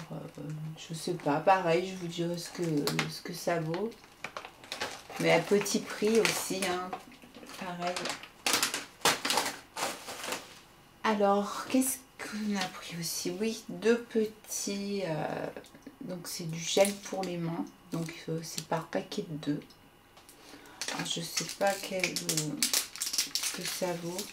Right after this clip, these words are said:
Au niveau de l'odeur, moi je suis pas avec les odeurs, ça, quand ça sent pas bon, euh, si on se retrouve avec un truc sur les mains, euh, qui sent pas bon, c'est pas top.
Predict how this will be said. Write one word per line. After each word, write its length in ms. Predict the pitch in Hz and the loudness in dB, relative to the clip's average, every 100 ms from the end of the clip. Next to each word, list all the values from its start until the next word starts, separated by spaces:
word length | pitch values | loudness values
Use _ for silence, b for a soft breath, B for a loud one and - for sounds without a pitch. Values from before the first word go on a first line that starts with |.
| - - - - - - - - - - - - - - - - - - - - - | 4 6 6 0 -6 -2 0 0 -4 -4 -4 4 4 6 8 8 8 6 6 2 0
Au 100 | 170 180 | 2 2
niveau 260 | 180 185 | 6 8
de 200 | 180 180 | 8 8
l'odeur, 320 | 180 165 170 | 8 8 6
moi 140 | 175 160 | 6 6
je 60 | |
suis 340 | 156 - - - | 6 6 4 4
pas 60 | |
avec 200 | 190 160 | 6 8
les 260 | 165 160 160 | 8 6 4
odeurs, 300 | 160 165 185 | 4 4 2
ça, 240 | - - 147 | 0 -4 2
quand 240 | - 165 | 2 2
ça 180 | - 190 | 0 -2
sent 320 | - 175 - | 0 -2 0
pas 120 | 175 | 0
bon, 120 | 160 | 0
euh, 300 | 175 190 160 151 151 - - - - - - - - - - - | -2 -2 -2 0 0 -2 -10 -8 -8 -6 -2 -2 -2 -4 -8 -6
si 140 | - 175 | -4 0
on 40 | |
se 240 | 170 - - | 2 4 4
retrouve 220 | - 196 | 4 4
avec 200 | 170 156 | 4 6
un 100 | 156 | 6
truc 260 | 156 196 - | 6 4 2
sur 180 | - | 0
les 220 | 185 175 180 | 2 2 6
mains, 60 | |
euh, 240 | 190 190 156 - - - - - - - - - - - - - - - - - - - - - - | 6 6 6 6 6 6 6 2 -6 -6 -8 -20 -12 -10 -8 -10 -2 -2 -2 -6 -10 -10 -10 -14 -10
qui 200 | - - | -6 -2
sent 140 | 196 190 | 0 4
pas 160 | 175 165 | 8 8
bon, 200 | 165 214 294 | 8 2 0
c'est 220 | - 170 | -4 -8
pas 160 | - 185 | -2 0
top. 320 | 175 170 165 | 0 0 0